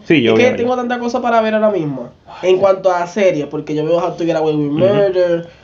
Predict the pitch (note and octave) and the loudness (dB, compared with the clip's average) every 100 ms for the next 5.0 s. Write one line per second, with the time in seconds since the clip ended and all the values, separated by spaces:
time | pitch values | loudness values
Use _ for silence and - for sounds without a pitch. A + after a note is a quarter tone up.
0 | - - - - E3 D#3+ F#3 G3 G3+ G3+ | -20 -20 -10 -4 -2 -2 2 4 4 4
1 | G3 G3+ G3 F3 E3 D#3+ D3+ D3+ D3 D#3 | 2 0 0 0 -2 -6 -4 -4 -4 -4
2 | F#3+ F#3 F3 E3 D3 D#3 D3+ D3 - - | -2 -2 -2 -4 -4 -2 -4 -4 -12 -20
3 | - - - D#3 E3+ F#3 G#3 F#3 F#3 F#3 | -20 -16 -8 -4 0 2 0 -2 -2 0
4 | A3 A3 A#3 A3+ A3+ F#3 D#3 C#3+ C#3+ B2+ | 0 0 -4 -4 -4 -2 0 -2 -6 -10